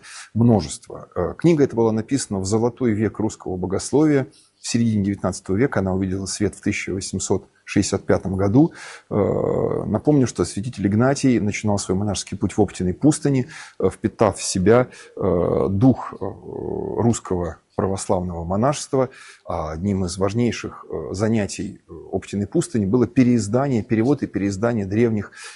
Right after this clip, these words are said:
отцов, э, церкви, отцов как богословов, так и аскетов, э, монахов, постников. И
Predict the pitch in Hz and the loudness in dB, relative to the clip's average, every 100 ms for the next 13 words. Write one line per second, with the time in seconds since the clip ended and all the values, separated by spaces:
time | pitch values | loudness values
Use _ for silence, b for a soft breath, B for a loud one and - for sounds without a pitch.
0 | B 92 - 135 139 - - 113 101 78 | B -6 2 4 4 -2 -2 0 0 -6
1 | - 127 117 - 110 98 - 82 - 107 | -2 0 0 -2 -2 -2 -4 -8 -2 -2
2 | - - - 92 87 95 95 - 139 127 | -2 -16 -10 -8 -4 -4 -4 -2 2 2
3 | - 107 - - 104 - 135 143 - - | -2 -10 -8 -10 -10 -2 -2 -2 -6 -12
4 | B B B - 90 82 82 80 85 82 | B B B -6 -4 -4 -4 -4 -4 -4
5 | 82 90 107 139 - 104 - 127 135 - | -6 -4 2 2 2 -2 2 4 4 0
6 | 113 90 - - - 101 98 98 | -6 -8 -14 -16 -8 -4 -2 -2